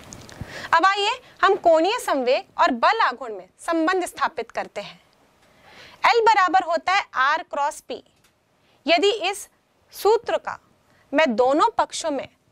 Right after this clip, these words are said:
समय के सापेक्ष अवकलन करूं, यानी कि d upon dt of L equal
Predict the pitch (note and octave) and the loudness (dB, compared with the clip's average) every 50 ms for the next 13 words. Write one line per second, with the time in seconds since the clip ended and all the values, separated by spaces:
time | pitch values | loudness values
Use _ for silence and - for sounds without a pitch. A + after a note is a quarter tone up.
0 | _ - - - E4+ E4+ F4 G4 G#4 G4+ - G#4 F#4+ - - C#4 A#3 A#3 - - | _ -12 -2 0 0 0 2 0 -2 -2 -4 -6 -6 -2 -2 -2 -2 -2 -6 -10
1 | A#3 G3+ - - - _ _ _ _ - C#4 D4 C4 - - E4 D#4+ D#4 D4 C4 | -10 -10 -12 -18 -20 _ _ _ _ -4 -2 -2 -2 -2 -2 -2 0 0 -4 -6
2 | - G#3+ F#3+ F3 - - _ _ _ _ _ - _ _ _ _ _ _ _ _ | -8 -10 -10 -10 -14 -20 _ _ _ _ _ -20 _ _ _ _ _ _ _ _
3 | _ _ _ _ _ _ _ _ _ - D4 C#4+ C#4+ D#4 C#4+ F#4 D4+ A3 G3+ C#4+ | _ _ _ _ _ _ _ _ _ 0 0 2 2 0 0 -2 -2 -2 -2 0
4 | D#4 F4+ G4+ - - C4+ B3+ - C#4+ C#4 C4 B3 G#3 A#3+ B3 A3+ - - D4+ F4 | 0 2 2 2 0 -2 0 0 -2 -2 -2 -4 -4 -6 -8 -6 -6 -6 -6 -6
5 | F#4 - _ _ _ _ - B3+ C4+ D4 - - - - _ _ - B3 A#3+ A#3 | -6 -12 _ _ _ _ 0 0 0 0 -2 -10 -20 -20 _ _ -2 0 0 0
6 | D4 G4 - _ _ _ _ _ _ _ _ _ _ D#4+ F4+ F#4+ - - G4+ G#4+ | -2 -4 -8 _ _ _ _ _ _ _ _ _ _ 0 0 2 2 0 0 0
7 | F#4 D4+ | 0 0